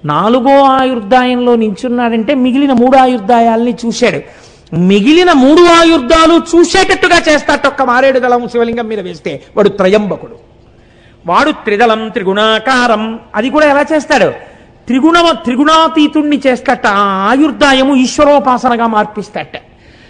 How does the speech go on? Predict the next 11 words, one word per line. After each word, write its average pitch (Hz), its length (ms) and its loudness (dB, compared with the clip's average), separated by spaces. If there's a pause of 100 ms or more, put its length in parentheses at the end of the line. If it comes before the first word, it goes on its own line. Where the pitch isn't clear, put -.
(180)
మార్పించి, 233 760 0
ఏ 196 180 2
పాపము 320 680 2
మీకు 320 260 0
అడ్డొస్తోందో 269 720 0
ఈశ్వరుణ్ణి 277 760 0
చేరకుండా 240 500 0
దాన్ని 226 300 0
తీసేస్తాట. 233 640 -8 (580)
ఇదంతా 226 420 0
దేనికి? 240 560 -2